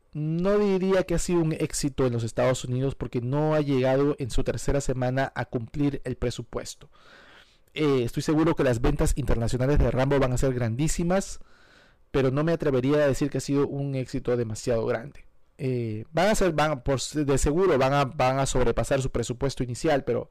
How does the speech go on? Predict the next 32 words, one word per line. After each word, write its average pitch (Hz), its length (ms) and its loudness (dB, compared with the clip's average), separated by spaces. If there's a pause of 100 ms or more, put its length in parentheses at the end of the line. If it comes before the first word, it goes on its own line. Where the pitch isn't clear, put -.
(640)
no 135 140 -2
creo 143 140 0
que 135 80 -2
haya 127 60 2
sido 143 160 0
una, 131 240 0
una 135 120 -4
película 131 300 -2
tan 127 120 -2
grande. 113 280 -4 (340)
Y 156 140 2
en 165 60 4
el 165 120 4
noveno 214 380 4
lugar, 175 440 4
aquí 131 460 0
es 196 140 4
donde 131 160 0
quería 135 220 2
llegar, 127 420 2
está 165 460 2
War, 143 760 4 (640)
Guerra. 135 680 0
No 123 160 0
sé 139 120 2
cómo 143 280 2
lo 139 180 6
traducirán 139 640 4
esta 147 220 2
película 139 360 4
en 131 60 2
Latinoamérica. 123 600 0